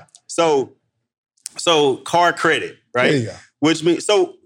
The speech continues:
Speaker 2: the reason why I was able to get my three hundred thousand dollar Lambo and I only had to pay twenty-five thousand dollars down, which I borrowed from my bank, the only reason why I was able to do that is because of the fact that I got the Range Rover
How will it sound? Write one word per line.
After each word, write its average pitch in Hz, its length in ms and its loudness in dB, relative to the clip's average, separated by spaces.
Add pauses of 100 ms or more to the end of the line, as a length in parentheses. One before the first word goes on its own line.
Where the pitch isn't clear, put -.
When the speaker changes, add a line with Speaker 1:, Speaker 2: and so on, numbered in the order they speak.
(120)
Speaker 2:
the 165 100 2
reason 233 400 0
why 180 100 4
I 175 40 4
was 175 140 0
able 165 160 0
to 151 80 2
get 147 240 0
my 139 140 0
three 160 240 0
hundred 143 240 -2
thousand 131 240 2
dollar 123 160 -2
Lambo 131 380 0
and 120 80 -2
I 135 100 0
only 135 140 -2
had 127 140 -2
to 117 60 -14
pay 120 160 -4
twenty-five 117 600 -2
thousand 113 320 -2
dollars 107 240 -4
down, 123 320 0
which 113 140 -6
I 110 80 -2
borrowed 120 440 -2
from 113 140 -6
my 104 140 -6
bank, 117 400 -4
the - 40 -20
only 170 180 0
reason 160 220 0
why 139 80 2
I - 20 2
was 127 120 -4
able 127 180 -2
to 110 60 -4
do 160 220 0
that 117 240 -2 (300)
is 123 140 -6
because 175 440 -2
of 156 60 0
the 135 60 0
fact 127 280 -4
that 123 80 0
I 120 100 0
got 120 280 -2
the 123 100 -2
Range 143 360 0
Rover 104 260 -4